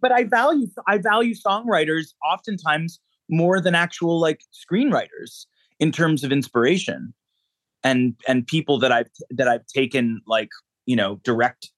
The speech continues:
inspiration from. A lot of it, a lot of it is music, more so than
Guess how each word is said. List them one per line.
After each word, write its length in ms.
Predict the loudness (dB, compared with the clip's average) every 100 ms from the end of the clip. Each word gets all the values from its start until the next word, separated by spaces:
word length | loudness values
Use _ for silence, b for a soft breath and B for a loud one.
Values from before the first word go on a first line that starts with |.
| -4
inspiration 640 | -4 0 2 2 2 -2
from. 240 | -2 0 0
A 60 |
lot 280 | 2 2 2
of 120 | 2
it, 160 | 0 0
a 80 | 2
lot 260 | 2 2 0
of 100 | -2
it 80 |
is 140 | -4 -4
music, 360 | -4 -4 -6 _ -20 _ _ _ _ -2
more 240 | 0 0
so 320 | 0 2 2
than 440 | 2 -2 0 -2